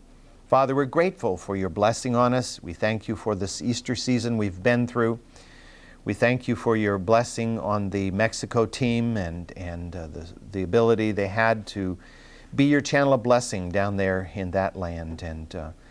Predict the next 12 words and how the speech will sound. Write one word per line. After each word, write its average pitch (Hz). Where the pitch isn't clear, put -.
Lord, 135
we 120
trust 127
you 120
now 107
to 87
be 107
with 123
us 127
here 127
this 104
morning. 120